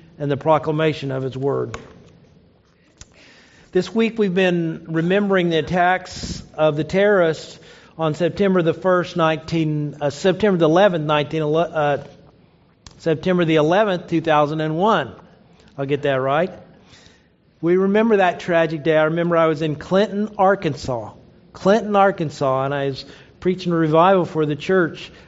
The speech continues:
that day. And I hadn't turned my T V on because I was trying to focus on getting ready for the night, and I went to get a, a Coke or a cup of coffee, and, and then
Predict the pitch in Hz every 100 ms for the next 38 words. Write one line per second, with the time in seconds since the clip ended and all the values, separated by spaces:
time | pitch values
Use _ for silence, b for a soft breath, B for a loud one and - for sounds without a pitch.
0 | - 151 143 135 143 135 139 143 151 170
1 | 196 156 185 175 156 143 190 208 180 151
2 | 170 196 151 147 147 139 - 170 160 147
3 | B B B B 175 170 175 170 156 151
4 | 156 147 151 160 160 151 143 135 143 156
5 | 190 143 143 139 135 131 160 160 151 139
6 | 156 151 - 143 131 - B B B -
7 | - 147 143 139 - - - _ _ _
8 | _ - - 175 190 180 151 139 175 165
9 | 139 147 160 165 202 180 139 - B B
10 | B B 151 151 156 156 151